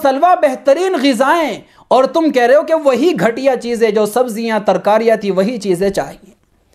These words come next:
میرے دوستو، کیا آزادی کے لیے اتنی بھی قربانی نہیں دے سکتے؟ لیکن بنی اسرائیل کی قوم، ان کی فطرت کے اندر، میرے دوستو، کجی پیدا ہو گئی تھی،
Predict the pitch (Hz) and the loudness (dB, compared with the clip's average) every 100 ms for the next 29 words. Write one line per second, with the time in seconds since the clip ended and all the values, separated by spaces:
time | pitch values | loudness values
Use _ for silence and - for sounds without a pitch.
0 | _ _ _ - 202 208 208 294 294 247 | _ _ _ -4 0 2 4 2 2 -2
1 | 226 226 214 185 156 196 226 294 247 202 | 2 2 2 0 2 0 0 -2 0 0
2 | 185 220 202 143 - _ _ _ _ _ | 0 0 0 -4 -12 _ _ _ _ _
3 | _ - 175 185 254 302 277 226 254 269 | _ -6 -4 -2 0 -2 0 0 0 0
4 | 277 254 240 220 196 - - - _ _ | -2 -2 -2 -4 -6 -12 -20 -20 _ _
5 | _ 165 226 320 254 202 277 302 254 - | _ -2 0 2 2 2 2 0 -2 0
6 | 214 247 320 - 233 226 226 277 320 359 | 4 4 2 -2 -4 0 2 2 0 -2
7 | 392 _ _ 277 349 349 311 247 240 269 | -6 _ _ 0 2 2 0 -2 0 2
8 | 349 349 285 269 269 302 262 247 214 294 | 0 0 -2 0 2 2 2 0 2 2
9 | - 339 320 262 415 440 302 262 254 214 | 2 0 2 0 2 2 2 2 2 2
10 | 202 196 160 160 | 0 0 -2 -10